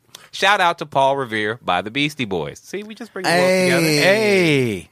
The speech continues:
Speaker 3: that was a pretty good song.
Speaker 1: Yeah.
Speaker 3: So, yeah, let's talk about Marco Rubio kind of pushing for the same thing
Speaker 1: Okay.
Speaker 3: in
Speaker 2: Mm-hmm.
Speaker 3: this country.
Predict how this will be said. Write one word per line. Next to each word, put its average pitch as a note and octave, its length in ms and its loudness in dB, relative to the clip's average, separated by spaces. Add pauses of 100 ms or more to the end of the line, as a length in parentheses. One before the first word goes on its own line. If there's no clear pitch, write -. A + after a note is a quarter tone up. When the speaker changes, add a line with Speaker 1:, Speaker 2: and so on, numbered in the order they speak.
(120)
Speaker 3:
that D3+ 180 -2
was E3+ 200 0
a D#3 40 -6
pretty D#3 240 -4
good C#3+ 180 -4
song. F#3 380 0 (120)
Speaker 1:
Yeah. E3+ 140 -10 (260)
Speaker 3:
So, - 180 2
yeah, B3 180 4
let's F#3+ 240 0
talk C4+ 220 2
about A#3+ 420 0
Marco G#3 340 2
Rubio F#3 480 0
kind D3 260 0
of C3+ 200 -2 (340)
pushing D#3+ 440 0
for D3+ 260 2
the C3 60 -8
same C#3 320 0
thing C3+ 500 0
Speaker 1:
Okay. E2+ 220 -10 (160)
Speaker 3:
in D3+ 80 0
Speaker 2:
Mm-hmm. D3 80 0
Speaker 3:
this D3 180 0
country. A2+ 500 -6